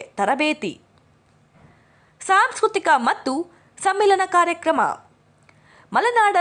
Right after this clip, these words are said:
ಸಂಗಮ ಹೆಸರಿನಲ್ಲಿ ಅನಿವಾಸಿ ಮಲೆನಾಡಿಗರ ಸಮ್ಮಿಲನ. ಈ ಹತ್ತು ವರ್ಷಗಳ ಸೇವಾ ಪಯಣದಲ್ಲಿ ಎಂ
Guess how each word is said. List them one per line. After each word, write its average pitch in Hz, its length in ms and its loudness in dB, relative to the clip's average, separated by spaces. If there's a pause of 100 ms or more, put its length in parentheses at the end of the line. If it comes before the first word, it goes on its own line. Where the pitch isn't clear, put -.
(100)
ಸಂಗಮ 269 460 0
ಹೆಸರಿನಲ್ಲಿ 254 640 -2 (340)
ಅನಿವಾಸಿ 427 600 2
ಮಲೆನಾಡಿಗರ 254 580 0 (160)
ಸಮ್ಮಿಲನ. 254 480 -2 (1800)
ಈ 370 100 4
ಹತ್ತು 480 360 0
ವರ್ಷಗಳ 330 440 0 (100)
ಸೇವಾ 294 380 0
ಪಯಣದಲ್ಲಿ 226 640 -2 (440)
ಎಂ 392 160 0